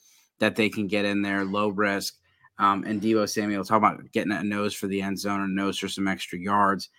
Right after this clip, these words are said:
And, uh, I think Isaiah Likely did score during that game. If not, he did have a, a, a better game because I remember Andrews came back.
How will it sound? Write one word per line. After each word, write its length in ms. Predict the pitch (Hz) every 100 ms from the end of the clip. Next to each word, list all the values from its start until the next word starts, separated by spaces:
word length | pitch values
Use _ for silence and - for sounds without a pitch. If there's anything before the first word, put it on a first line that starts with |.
| _ - -
And, 140 | 110
uh, 60 | 107
I 140 | 110
think 240 | - 196 165
Isaiah 360 | 143 127 131
Likely 360 | 123 123 120 107
did 320 | 92 120 123
score 340 | - - 143
during 240 | 139 139 139
that 220 | 131 120
game. 260 | 131 120 78
If 180 | 104
not, 240 | 120 123 117
he 60 |
did 220 | 107 113 110
have 120 | 104
a, 60 | 104 90
a, 60 | 101 -
a 20 |
better 380 | 104 113 110 104
game 340 | 92 101 101 98
because 300 | 98 101 101
I 40 |
remember 320 | 104 101 98 -
Andrews 400 | 110 107 101 95
came 240 | - 101
back. 380 | 92 101 101 -